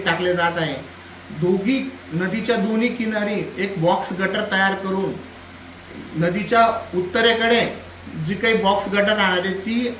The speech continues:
आपल्या बिलाडी चौफुलीपर्यंत त्या ऑक्सिडेशन प्लांटला जाईल आणि जी काही दक्षिणेकडची बॉक्स गटार राहील जुन्या धुळ्याला लागून, ती वरखडे चौफुलीला जॉईंट होईल. या गटारी दोघी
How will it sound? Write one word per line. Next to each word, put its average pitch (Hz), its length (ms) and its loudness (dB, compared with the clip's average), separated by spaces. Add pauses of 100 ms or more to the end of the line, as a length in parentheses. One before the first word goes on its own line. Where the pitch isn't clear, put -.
(100)
आपल्या 202 280 -2
बिलाडी 208 380 2
चौफुलीपर्यंत 190 800 0 (640)
त्या 202 80 2
ऑक्सिडेशन 196 580 4
प्लांटला 170 400 -2
जाईल 196 260 -2
आणि 175 200 -2
जी 190 220 -2
काही 220 200 -2
दक्षिणेकडची 220 760 0
बॉक्स 190 360 0
गटार 190 240 0
राहील 175 240 4
जुन्या 190 220 2
धुळ्याला 165 300 4
लागून, 156 360 2 (480)
ती 233 40 -4
वरखडे 226 460 4
चौफुलीला 214 540 2
जॉईंट 175 300 2
होईल. 151 180 2 (920)
या 226 600 4
गटारी 226 680 0
दोघी 202 560 2